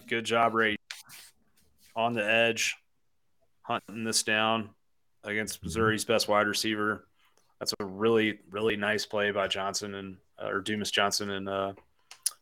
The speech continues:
Speaker 1: Tyke Smith.
Speaker 2: Mm-hmm.
Speaker 1: And then, yeah, I mean, this is three downs in a row right here coming up here on clip nineteen.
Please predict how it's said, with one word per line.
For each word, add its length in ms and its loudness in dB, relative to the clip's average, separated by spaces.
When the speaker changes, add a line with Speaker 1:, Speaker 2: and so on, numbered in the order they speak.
Speaker 1:
Tyke 300 4
Smith. 260 0
Speaker 2:
Mm-hmm. 180 0
Speaker 1:
And 180 -4
then, 400 0
yeah, 200 10
I 60 10
mean, 120 10
this 140 12
is 140 10
three 280 12
downs 300 12
in 80 6
a 60 4
row 200 8
right 260 6
here 380 4
coming 240 0
up 180 0
here 200 2
on 120 0
clip 240 -4
nineteen. 680 -4